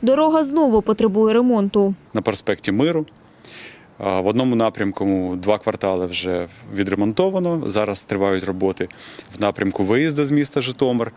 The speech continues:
Speaker 2: А, зараз виконано фрезування, і з понеділка заплановано,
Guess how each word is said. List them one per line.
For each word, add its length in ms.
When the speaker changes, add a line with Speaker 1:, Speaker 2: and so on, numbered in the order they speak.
Speaker 2:
А, 360
зараз 280
виконано 360
фрезування, 640
і 120
з 60
понеділка 640
заплановано, 720